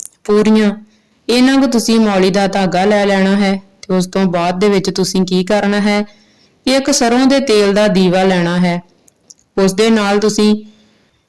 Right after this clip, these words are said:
ਇਹ ਸਾਰੀਆਂ ਚੀਜ਼ਾਂ ਲੈ ਕੇ ਤੁਸੀਂ ਆਪਣੇ ਘਰ ਵਿੱਚ ਜਿਹੜਾ ਮੰਦਿਰ ਜਾਂ ਪਾਠ ਪੂਜਾ ਵਾਲਾ ਸਥਾਨ ਬਣਿਆ ਹੋਇਆ ਹੈ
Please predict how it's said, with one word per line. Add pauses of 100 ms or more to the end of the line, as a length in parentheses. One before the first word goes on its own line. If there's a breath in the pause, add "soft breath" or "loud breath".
(120)
ਇਹ
ਸਾਰੀਆਂ
ਚੀਜ਼ਾਂ
ਲੈ
ਕੇ
ਤੁਸੀਂ
ਆਪਣੇ
ਘਰ
ਵਿੱਚ
ਜਿਹੜਾ
ਮੰਦਿਰ (360)
ਜਾਂ
ਪਾਠ
ਪੂਜਾ
ਵਾਲਾ
ਸਥਾਨ
ਬਣਿਆ
ਹੋਇਆ
ਹੈ